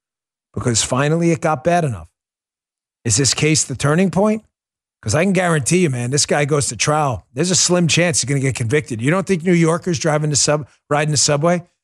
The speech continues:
you don't think they've been accosted by people like this before? You think they're gonna convict this guy? Look at his voting map. Here's citywide, the five boroughs. If you know New York, you know what you're looking at here. You got Manhattan, you got the boogie down Bronx,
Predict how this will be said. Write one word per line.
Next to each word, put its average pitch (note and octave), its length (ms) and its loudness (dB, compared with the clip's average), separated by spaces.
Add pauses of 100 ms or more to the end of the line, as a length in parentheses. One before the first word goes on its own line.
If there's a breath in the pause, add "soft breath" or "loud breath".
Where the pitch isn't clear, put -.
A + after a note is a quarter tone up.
(240)
you D#3 100 4
don't F#3 160 2
think F#3 160 0
they've F3+ 140 2
been D#3+ 120 0
accosted D3+ 480 -2
by F3 140 0
people F3+ 260 0
like F#3 140 2
this F#3+ 160 -2
before? G3 280 0
You E3 100 0
think D3+ 160 -2
they're D#3 100 0
gonna D3+ 160 2
convict C3 360 -2
this F3+ 160 2
guy? G3+ 300 0 (840)
Look F#3 100 2
at A#3+ 60 4
his G#3+ 140 0
voting E3+ 360 2
map. F#2+ 300 -8 (380)
Here's G3 180 2
citywide, E3 600 2
the A2 60 -6
five C3+ 280 -2
boroughs. A#2+ 480 -2 (400)
If - 80 -8
you D3 60 2
know D#3 160 4
New D3+ 100 4
York, C#3+ 300 0
you C3+ 60 -6
know C3+ 120 -2
what B2+ 100 -6
you're B2 100 -8
looking B2 240 -6
at G2 160 -8
here. E2+ 220 -16 (420)
You C3+ 60 0
got A#2+ 60 0
Manhattan, C3+ 600 0
you B2 60 -18
got B2+ 140 -2
the A2 60 -8
boogie C#3 280 -2
down C3 240 0
Bronx, C3+ 480 -2